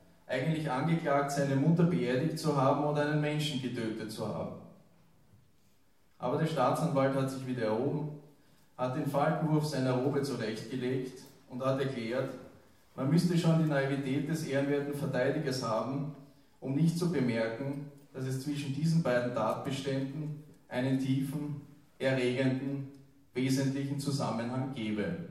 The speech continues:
Zitat Ende. Auf der gleichen Spur befindet sich auch Harun. Zitat: „Warum wurde der Mörder nach seiner Verurteilung zum Tode und selbst nach seiner Hinrichtung wieder freigelassen?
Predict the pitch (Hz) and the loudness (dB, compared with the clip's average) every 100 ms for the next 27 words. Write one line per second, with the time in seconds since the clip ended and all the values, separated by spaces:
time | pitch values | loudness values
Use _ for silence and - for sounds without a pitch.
0 | - - - - - - - - - - | -14 -18 -12 -6 -4 -4 -6 -6 -6 -6
1 | - - - - - - - - - - | -10 -18 -20 -20 -20 -20 -20 -20 -20 -20
2 | - - - - _ _ _ _ - 147 | -20 -20 -20 -20 _ _ _ _ -6 -2
3 | 151 170 185 - - 160 170 170 151 151 | 4 4 4 2 2 4 4 4 2 0
4 | 151 160 117 120 123 151 151 117 104 - | 0 0 2 2 2 2 2 0 -2 -6
5 | - - - - - 135 127 123 170 - | -12 -18 -20 -20 -16 -6 0 2 2 0
6 | - - - - _ _ _ - _ _ | -8 -14 -20 -20 _ _ _ -20 _ _
7 | - 123 151 185 170 175 165 139 131 139 | -4 2 6 6 6 8 6 6 6 6
8 | 160 156 151 143 139 139 139 151 170 143 | 6 4 2 0 0 0 0 2 2 2
9 | 147 147 160 135 127 123 143 147 147 139 | 2 -2 -2 -2 0 0 0 -2 -2 -2
10 | 135 - 143 - 135 135 127 151 151 147 | -2 -4 -6 -4 0 2 2 4 2 0
11 | 160 139 131 135 120 113 147 120 104 - | 0 0 0 0 2 2 2 2 2 -2
12 | - - | -6 -10